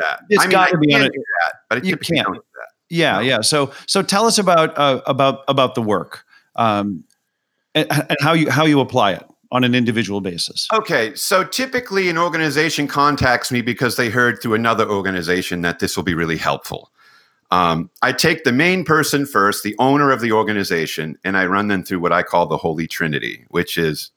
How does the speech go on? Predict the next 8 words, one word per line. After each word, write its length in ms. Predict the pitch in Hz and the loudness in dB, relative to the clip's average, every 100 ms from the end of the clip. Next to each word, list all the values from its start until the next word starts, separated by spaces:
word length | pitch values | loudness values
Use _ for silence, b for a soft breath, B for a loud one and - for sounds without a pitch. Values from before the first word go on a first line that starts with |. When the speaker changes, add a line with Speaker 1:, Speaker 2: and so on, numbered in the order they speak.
| _ - | _ -6
Speaker 1:
a 80 | 78 | -2
behavioral, 840 | 82 113 127 139 135 139 139 - - | 0 2 2 4 4 4 2 -2 -6
a 60 | |
motivational, 800 | 92 92 80 101 110 - 117 117 - | -2 -2 0 0 0 0 0 0 0
and 80 | 87 | 0
an 60 | |
axiological 880 | 92 95 - 90 95 92 90 87 82 - | 0 -2 -2 2 2 2 0 -2 -2 -2
assessment. 540 | - 71 - - - | -4 -4 -4 -16 -20